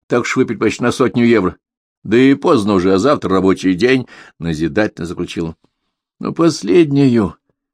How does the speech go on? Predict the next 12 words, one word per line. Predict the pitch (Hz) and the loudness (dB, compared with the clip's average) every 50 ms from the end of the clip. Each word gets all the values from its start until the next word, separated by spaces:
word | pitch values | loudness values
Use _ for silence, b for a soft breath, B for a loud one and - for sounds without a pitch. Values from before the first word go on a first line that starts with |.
| _ _ - | _ _ -12
искательно | 90 87 87 - - - - 175 185 185 180 - 160 156 156 147 | -10 -10 -10 -12 -12 -6 -2 0 0 0 0 -2 -4 -2 -4 -6
попросил | - - - 127 120 113 - - 135 131 120 - _ _ _ _ | -6 -8 -6 -6 -6 -4 -2 0 0 0 0 -2 _ _ _ _
неплатежеспособный | - 104 - 85 - - 90 87 - - 90 90 - - 101 92 98 92 | -20 -18 -18 -14 -8 -6 -6 -6 -6 -8 -10 -10 -6 -6 -6 -6 -8 -10
клиент. | - 95 92 92 98 - - _ _ _ _ _ _ _ _ _ _ _ _ _ _ _ _ _ _ _ _ _ | -8 -8 -8 -8 -8 -10 -18 _ _ _ _ _ _ _ _ _ _ _ _ _ _ _ _ _ _ _ _ _
Слушая | - - - - 95 87 - - 101 90 | -20 -20 -14 -10 -10 -8 -4 -2 -2 -2
свой | - - - 90 85 85 | -2 -2 -4 -4 -2 -4
голос, | 80 82 90 92 107 110 98 85 - - | -4 -4 -2 -2 -2 -2 -4 -6 -6 -8
Андрей | 90 80 78 82 98 101 | -8 -8 -6 -8 -8 -8
вдруг | - - 98 95 | -10 -14 -14 -12
отметил | 104 92 - - 104 98 - 110 | -12 -12 -8 -8 -8 -6 -4 -6
в | 87 95 | -4 -2
нём | 113 113 | -2 -4